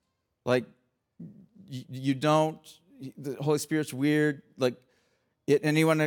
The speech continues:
we don't talk about the Holy Spirit. That's only for the crazy charismatics, and they're crazy.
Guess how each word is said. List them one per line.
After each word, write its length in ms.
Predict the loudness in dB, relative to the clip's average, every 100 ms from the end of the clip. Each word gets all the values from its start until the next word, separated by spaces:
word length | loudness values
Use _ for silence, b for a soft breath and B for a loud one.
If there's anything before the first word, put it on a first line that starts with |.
| -2
we 220 | -2 0
don't 260 | 2 2 0
talk 220 | -2 0
about 160 | -2 0
the 60 |
Holy 100 | -2
Spirit. 240 | -2 -2 0
That's 180 | 0
only 160 | 0 -6
for 160 | -4 -4
the 140 | -4
crazy 360 | -2 -2 -2 -6
charismatics, 800 | -2 -2 0 -2 0 -2 -4
and 100 | -6
they're 160 | -4 -4
crazy. 540 | -2 0 0 -2 -10